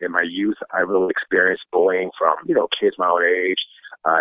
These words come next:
in school, and of course, you know, from the opposite sex and stuff of that nature. Uh, and again, it's, it's, it's normal stuff that you, that you go through in, you know, middle school, high school,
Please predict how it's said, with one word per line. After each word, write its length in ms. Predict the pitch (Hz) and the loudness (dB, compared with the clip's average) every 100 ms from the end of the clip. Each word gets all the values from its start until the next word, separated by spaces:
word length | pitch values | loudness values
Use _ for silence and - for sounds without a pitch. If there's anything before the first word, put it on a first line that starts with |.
| 78 | 0
in 80 | 80 | -2
school, 800 | - - 98 95 95 98 98 | -10 -2 0 2 2 2 2
and 120 | 82 80 | 0 -2
of 60 | |
course, 300 | - 87 - | -2 -2 -2
you 80 | - | -4
know, 120 | 85 - | -4 -4
from 140 | 71 | -4
the 60 | 65 | -2
opposite 280 | 95 - _ - | -2 -2 _ -4
sex 280 | 95 95 - | 0 0 -2
and 100 | - | -14
stuff 140 | - - | -10 -6
of 80 | 85 | -2
that 160 | 85 | -2
nature. 440 | - - - 90 90 - - - - - | -2 -2 0 0 0 -6 -16 -18 -14 -4
Uh, 300 | 73 71 65 165 | 0 0 -2 -2
and 100 | 180 | -2
again, 280 | 190 202 127 | 0 -2 -2
it's, 120 | 139 | -2
it's, 160 | 135 131 - | -4 -6 -4
it's 160 | - - | -6 -6
normal 400 | - 113 120 120 - | -4 0 2 2 0
stuff 180 | 101 95 | -2 -2
that 80 | - | -4
you, 140 | 101 - | -8 -2
that 120 | 95 - | -2 -2
you 40 | |
go 220 | - 98 - | 0 0 0
through 220 | 98 92 92 | -2 0 -2
in, 160 | 90 | -4
you 60 | 95 | -4
know, 120 | 80 - | -4 0
middle 160 | 90 - | -2 -2
school, 200 | - 90 - | -4 -6 -2
high 240 | 90 92 - | 0 -2 -4
school, 320 | 95 92 - | 0 0 0